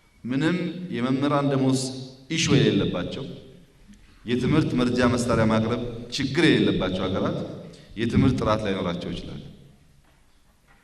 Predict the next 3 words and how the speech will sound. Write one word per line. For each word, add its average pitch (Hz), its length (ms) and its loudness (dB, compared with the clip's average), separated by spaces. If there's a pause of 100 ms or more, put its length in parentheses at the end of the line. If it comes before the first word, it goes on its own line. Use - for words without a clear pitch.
(600)
ሀብታም 160 380 4
ስለሆን 127 360 0 (640)
በቂ 123 180 -2